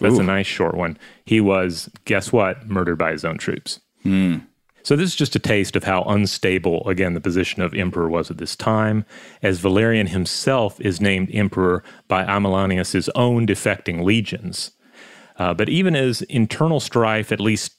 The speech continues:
Speaker 1: temporarily, slightly settled around this new emperor Valerian,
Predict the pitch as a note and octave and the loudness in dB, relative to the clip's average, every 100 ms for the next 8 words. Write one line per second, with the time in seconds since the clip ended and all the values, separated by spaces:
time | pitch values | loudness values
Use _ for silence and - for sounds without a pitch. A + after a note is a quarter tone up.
0 | - - A3+ E3+ C3 A#2+ A2 G#2 F#2+ - | -4 2 2 4 4 2 2 2 0 -2
1 | - - - C3+ C#3+ D#3 D3+ B2 A#2+ - | -10 -10 -4 0 2 2 2 0 0 0
2 | A#2+ G#2 G2 F#2+ G2+ G2 G2 F#2+ G#2+ A2 | 0 2 0 2 2 2 0 2 2 4
3 | A2 G2+ G2 F#2 F#2 F2 F#2 F2+ E2+ E2 | 4 2 2 2 0 2 2 2 0 -2
4 | E2 E2+ | -2 -6